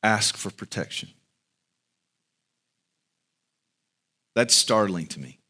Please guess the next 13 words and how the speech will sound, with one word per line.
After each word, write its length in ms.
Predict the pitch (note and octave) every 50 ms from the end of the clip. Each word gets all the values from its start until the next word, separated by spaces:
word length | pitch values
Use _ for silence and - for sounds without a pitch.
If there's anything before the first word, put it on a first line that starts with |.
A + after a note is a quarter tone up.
| _ _ _ _ _ _ _ _ _ _ _ _ _ _ _ _ _ _ _ _ _ _ _ _ _ _ _ _ _ _ _ _ _ _ _ _ _ _ -
I 80 | A#2
don't 380 | A2 G#2+ C3+ D3 D#3+ F#3 E3+ -
think 320 | - - D3 B2+ A#2+ -
that 220 | - A2+ G#2+ - F#2+
means 680 | G#2+ G#2 G2 F2 D#2+ D#2+ E2 F2 F2 - - - - _ _ _ _ _ _ _ _
we 100 | - A2
should 220 | G#2 - - A2 G#2
never 260 | G#2 G#2+ G#2 G2+ G2
pray 240 | F#2 - - G2 F2+
for 140 | - -
protection. 500 | - - - - - E2 - - - - - _ _ _ _ _ _ _ _ _ _ _ _ _ _ _ _ _ _ _ _ _ _ _ _ _ _ _ _ _ _ _ _ _ _ _ _ _
Let's 180 | - G#2+ - -
don't, 320 | - C#3+ D3+ D3+ C#3 -